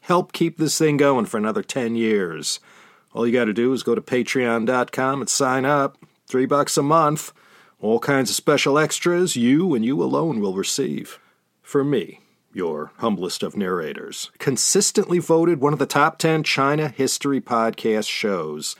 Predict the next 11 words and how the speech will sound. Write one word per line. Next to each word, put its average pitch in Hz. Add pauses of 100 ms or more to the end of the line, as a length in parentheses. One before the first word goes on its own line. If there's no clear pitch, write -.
(160)
in 104
the 92
Apple 85
charts. - (340)
Patreon 170
dot 156
com 160 (460)
slash 95
China 127
History 127
Podcast. 90